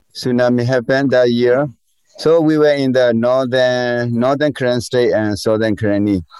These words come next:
So we were with a big group, like, how many Free Burma Ranger members, uh,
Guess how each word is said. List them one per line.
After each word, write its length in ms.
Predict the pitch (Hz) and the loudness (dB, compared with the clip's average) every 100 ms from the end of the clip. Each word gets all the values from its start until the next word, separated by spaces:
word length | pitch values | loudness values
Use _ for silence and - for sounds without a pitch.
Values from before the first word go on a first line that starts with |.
| _ - _ - | _ -20 _ -2
So 160 | 139 | 0
we 160 | 143 147 | 2 2
were 160 | 139 | 2
with 120 | 139 143 | 2 0
a 100 | 123 | 0
big 280 | 90 135 104 | 0 0 0
group, 300 | 120 117 101 | 0 0 2
like, 220 | 110 101 | 0 0
how 120 | 107 | 0
many 280 | 117 123 127 | 0 0 -2
Free 220 | 117 120 | -4 -2
Burma 320 | 117 117 113 110 | -2 0 0 0
Ranger 320 | 110 107 110 | 0 0 0
members, 680 | 104 110 101 107 110 107 113 | 0 0 0 0 0 -2 -2
uh, 180 | 101 | 0